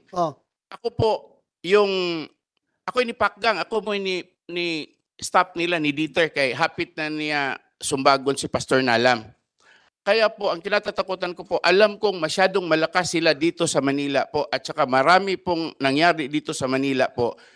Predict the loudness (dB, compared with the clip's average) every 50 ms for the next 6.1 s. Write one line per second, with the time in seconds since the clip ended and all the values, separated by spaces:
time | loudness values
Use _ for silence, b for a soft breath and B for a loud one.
0 | b b b b b _ _ _ _ -16 -14 -6 -2 -2 -2 0 0 0 0 0
1 | -2 -6 -10 _ _ _ -4 -2 -2 -2 -2 -4 -4 -2 -4 -4 0 0 0 2
2 | 2 -2 -4 -6 -16 -20 _ _ _ _ _ _ _ _ _ _ _ _ _ _
3 | _ _ _ _ _ _ _ _ _ _ -20 2 4 6 6 6 6 4 4 6
4 | 8 8 8 8 6 2 0 -10 _ -20 -20 _ _ _ _ _ _ -10 -10 -10
5 | -8 -8 -10 -4 -2 -2 -2 -2 -4 _ _ _ _ _ _ _ _ -6 -6 -6
6 | -6